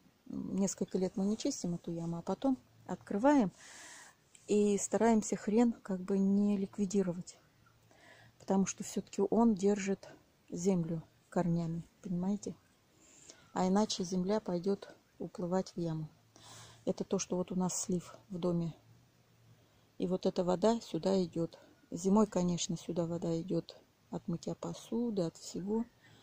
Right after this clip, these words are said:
А чё там больше? Больше ничего нет. Умываемся, да, посуду моем. Вот, потому что у нас душа дома нету. Мы моемся в бане и зимой, и летом.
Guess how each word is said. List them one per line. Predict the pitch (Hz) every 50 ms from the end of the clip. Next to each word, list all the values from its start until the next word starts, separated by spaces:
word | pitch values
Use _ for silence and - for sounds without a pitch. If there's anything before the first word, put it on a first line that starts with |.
| - - - - _ _ _ - - _ _ _ _ _ _ _ - -
А | - 180 175
чё | - - 175
там | - 170 165 165
больше? | 160 160 165 - - -
Больше | 175 175 175 170 - - 175
ничего | 175 175 - - 180
нет. | 190 208 202 -
Умываемся, | 185 190 190 190 214 208 190 180 - -
да, | - 180 175 165
посуду | - - 180 - - 196 185 190
моем. | 185 185 185 180 175 175 - - - _ _ _ _ _ _ _ _ _ _ _ _ _ - - - - - - _ _ _ _ _ _ - - - - - - - - _ _ _ _ _ _ _
Вот, | - 196 185 180 185 185 - - - - - - -
потому | - - 190 190
что | 170 - - 180
у |
нас | 185 180 180
душа | 180 180 202 208 - -
дома | 165 180 175 175 175
нету. | 175 180 190 202 208 - 196 190 175 - - _ _ _ _ - - - - - _ _ _ - 190 - - - _ _ _
Мы | - 175 170
моемся | 170 170 180 190 185 170 - - - 175
в | 160
бане | 156 170 165 165 170 170 180 190 185 - - _ _ _ _ -
и | - 190
зимой, | 175 180 175 180 190 196 185
и | 170
летом. | 170 170 175 - - 175 165